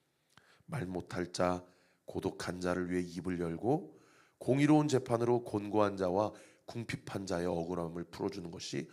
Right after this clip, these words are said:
왕의 사명이다." 여러분, 베드로전서 일 장에 뭐라고 얘기합니까? 우리를 왕 같은 제사장이라고 얘기해요.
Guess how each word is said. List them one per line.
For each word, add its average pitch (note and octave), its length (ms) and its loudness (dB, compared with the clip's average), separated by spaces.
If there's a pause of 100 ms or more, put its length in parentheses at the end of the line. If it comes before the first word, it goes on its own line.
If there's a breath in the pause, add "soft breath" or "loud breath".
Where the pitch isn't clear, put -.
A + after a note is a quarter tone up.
(380 soft breath)
왕의 - 360 -12
사명이다." - 760 -12 (920 soft breath)
여러분, A#2 220 -2
베드로전서 A2 560 0
일 G#2 100 -4
장에 A2+ 220 -2
뭐라고 G#2 380 2
얘기합니까? F2 440 -2
우리를 F#2+ 420 0 (460 loud breath)
왕 A#2+ 300 -8
같은 G#2+ 320 -4
제사장이라고 F2 640 -6
얘기해요. - 460 -18